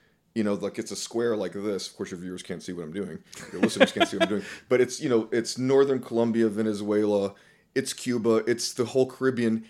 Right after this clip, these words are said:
and then you just see the little insy-beansy tail of Florida sticking into it. And so when you shift the focus from, you know, the United States down, you see that South Florida is totally one thousand million percent Caribbean.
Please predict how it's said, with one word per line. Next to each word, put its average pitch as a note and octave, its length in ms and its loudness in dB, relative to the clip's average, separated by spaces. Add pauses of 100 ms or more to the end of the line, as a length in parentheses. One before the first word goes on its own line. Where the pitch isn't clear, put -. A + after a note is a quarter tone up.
(160)
and C3+ 100 4
then C3+ 120 2
you C3+ 80 -2
just B2+ 240 -2
see C#3 100 -6
the A#2+ 140 -2
little B2+ 260 -2
insy-beansy B2+ 680 -6
tail E3 500 -2
of F#2 480 -4
Florida G2+ 400 -2
sticking G#2 460 -8
into E3+ 280 -6
it. - 120 -12 (500)
And C3 100 0
so C#3 120 0
when C#3 160 -2
you B2+ 80 -2
shift - 400 -6
the F3 80 -2
focus C#3+ 360 0
from, G#2+ 420 -2 (420)
you A2 100 -2
know, G2 260 -2
the A#2 200 -6
United A2 260 2
States - 380 0
down, G#2+ 680 0 (380)
you C3+ 120 -6
see G#3+ 320 -4
that E3 240 0
South D3+ 320 2
Florida D3+ 440 2
is - 240 -2
totally E3+ 380 -2
one B2+ 140 -2
thousand A#2+ 360 2
million A2 200 2
percent G2+ 340 -6
Caribbean. B2 440 -2